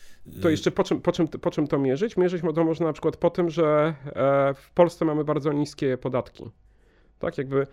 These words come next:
Speaker 2: jeżeli zastanawiamy się nad poziomem rozwoju, to jeszcze wracając na chwilę do pierwszego pytania, to jednym z kolejnych miar jest to,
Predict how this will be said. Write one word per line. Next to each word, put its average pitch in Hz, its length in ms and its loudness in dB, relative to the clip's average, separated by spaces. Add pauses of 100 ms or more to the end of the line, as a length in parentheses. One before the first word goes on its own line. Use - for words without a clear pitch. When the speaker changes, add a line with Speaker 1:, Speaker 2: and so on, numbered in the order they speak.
(180)
Speaker 2:
jeżeli 156 220 2
zastanawiamy 156 440 2
się 165 100 -2
nad 147 100 0
poziomem 151 380 2
rozwoju, 143 400 0
to 139 100 -4
jeszcze 127 200 0
wracając 123 480 0
na 117 60 -2
chwilę 123 200 -4
do 113 60 0
pierwszego 117 320 -6
pytania, 156 320 -2
to 160 100 -2
jednym 139 240 -2
z - 60 -8
kolejnych 143 460 2
miar 143 240 4
jest 135 220 -4
to, 156 200 2